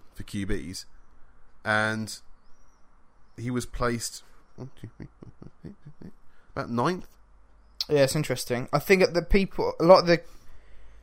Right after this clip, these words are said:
Speaker 2: players like him 'cause of his arm, and he just fits the ball in these windows that no one else can fit in, and, and he sort of has, I,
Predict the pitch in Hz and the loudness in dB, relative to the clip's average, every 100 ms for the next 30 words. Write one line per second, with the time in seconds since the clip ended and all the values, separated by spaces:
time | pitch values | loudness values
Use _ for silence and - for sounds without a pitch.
0 | - - - 190 180 156 151 143 143 - | -20 8 12 12 12 12 8 6 4 0
1 | 135 127 131 135 113 117 - - 131 127 | 2 4 8 8 6 0 -6 -8 -6 -6
2 | - 160 - 127 139 131 127 143 131 123 | -4 -4 -2 0 2 2 0 0 4 4
3 | 120 - 131 123 123 120 139 - 127 120 | 2 -2 -2 0 -2 -4 -6 0 0 2
4 | 120 120 117 117 - 120 120 120 - - | 0 -2 -2 -4 -8 -8 -6 -8 -8 -8
5 | - 113 143 135 - - - - - - | -6 0 2 2 0 -6 -12 -12 -8 -2